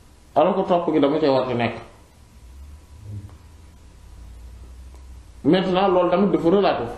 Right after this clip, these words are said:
Maanaam nit ki benn bàkkaar bu mu tàmm, bu mu tàmm, bàyyi ko mooy gën a jafe. Mën na toog fii di def junni rakka guddi gi, mais bu fekkente ne dafa tàmm,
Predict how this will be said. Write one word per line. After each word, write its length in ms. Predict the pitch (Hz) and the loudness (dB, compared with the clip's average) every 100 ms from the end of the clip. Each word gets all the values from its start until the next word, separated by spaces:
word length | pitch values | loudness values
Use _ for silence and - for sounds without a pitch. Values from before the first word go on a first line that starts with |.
| - - - - - - - | -16 -20 -20 -20 -20 -12 0
Maanaam 340 | 135 170 180 | 2 4 4
nit 160 | 196 196 | 4 2
ki 80 | 147 | 2
benn 240 | 165 175 | 4 4
bàkkaar 340 | 170 170 160 139 | 0 0 0 0
bu 80 | 147 | 2
mu 120 | 185 | 2
tàmm, 320 | 185 156 135 131 - - - - - | 2 0 0 -4 -8 -20 -20 -20 -6
bu 80 | 107 | -2
mu 100 | 156 | 0
tàmm, 340 | 160 131 117 117 - - - - - - - - - - - - - - - - | 2 0 -2 -6 -12 -20 -20 -20 -20 -20 -20 -20 -20 -20 -20 -20 -20 -20 -18 -2
bàyyi 320 | 113 147 165 165 | 2 4 4 2
ko 60 | |
mooy 220 | 127 135 | 2 4
gën 200 | 127 117 | 4 2
a 40 | 113 | 2
jafe. 200 | 101 - - - - - - - - - - - - - - - - - | -2 -4 -14 -20 -20 -20 -20 -20 -20 -20 -20 -20 -20 -20 -20 -20 -12 0
Mën 180 | 139 156 | 2 4
na 80 | 151 | 2
toog 300 | 147 143 - | 0 -2 -2
fii 160 | 120 | -2
di 120 | 117 | 0
def 160 | 113 120 110 | 0 -2 -2
junni 380 | 113 147 175 175 | 0 2 4 2
rakka 320 | 180 - - 156 | 2 0 0 0
guddi 260 | 147 135 | 2 2
gi, 200 | 127 170 - - - - - - - - - | 0 -2 -10 -20 -20 -20 -20 -20 -20 -20 -10
mais 220 | 110 139 135 | 0 2 2
bu 120 | 143 | 0
fekkente 380 | 175 175 165 160 | -2 -2 0 0
ne 100 | 143 | 0
dafa 200 | 127 147 | -2 -4
tàmm, 340 | - 135 123 | 0 0 0